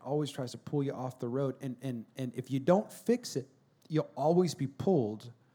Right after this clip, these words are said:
off the road." Now, I've been a pastor for, you know, almost two decades now. Talked to a lot of people. What's funny about people is that they, they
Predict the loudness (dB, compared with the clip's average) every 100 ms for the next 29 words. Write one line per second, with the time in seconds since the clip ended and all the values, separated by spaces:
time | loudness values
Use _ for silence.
0 | _ _ _ _ _ -6 -4 -2 -2 -2
1 | -6 -14 _ _ _ _ _ _ _ -4
2 | -4 -6 _ _ _ _ _ -2 2 2
3 | 2 0 -4 -6 -10 -8 -10 -10 -12 -14
4 | -10 -6 -4 -4 -8 -8 -12 -12 -20 -20
5 | _ 0 2 0 2 0 -4 -6 -6 -6
6 | -6 0 2 2 2 2 2 0 0 0
7 | -4 -12 -20 _ -4 2 2 2 2 4
8 | 4 2 0